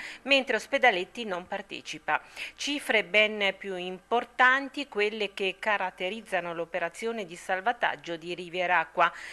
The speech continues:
nella quale il comune matuziano ha giocato un ruolo decisivo,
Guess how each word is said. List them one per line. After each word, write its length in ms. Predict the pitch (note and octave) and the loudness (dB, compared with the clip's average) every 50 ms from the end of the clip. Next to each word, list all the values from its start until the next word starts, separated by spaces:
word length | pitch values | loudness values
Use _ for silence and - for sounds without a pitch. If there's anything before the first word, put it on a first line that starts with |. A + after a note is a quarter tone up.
| - - - | -14 -14 -8
nella 300 | - G3+ G#3 G#3 G#3+ G#3 | 0 2 4 6 6 4
quale 300 | G#3 A3 G#3 G#3 A3 G#3+ | 6 6 6 6 8 6
il 120 | G3+ F#3+ - | 2 2 0
comune 440 | - G3 G3 G#3+ A#3+ B3 A#3 G3 | -2 -4 -2 -4 -4 -4 -2 -2
matuziano 680 | F3+ F#3 G3+ A3 G#3+ - C#4+ - - C#4+ B3+ B3 B3+ C4 | 0 0 0 -2 -2 -4 -10 -10 0 2 2 4 4 2
ha 80 | B3+ A#3+ | -2 -4
giocato 420 | - A#3 G#3+ - G#3 G#3 G#3 - | -4 -6 -4 -2 -2 -2 -2 -4
un 120 | G#3 G3+ G3 | -8 -8 -4
ruolo 380 | G3 G3 G#3 G#3+ G#3+ G#3+ G3 | 2 4 4 4 4 4 0
decisivo, 840 | F#3 E3+ G#3+ A3 - - A#3+ A3 G3+ - E3+ C#3 C3+ C3 E3 D#3+ - | -2 -4 -6 -8 -6 -8 -10 -10 -10 -12 -12 -12 -6 0 0 0 0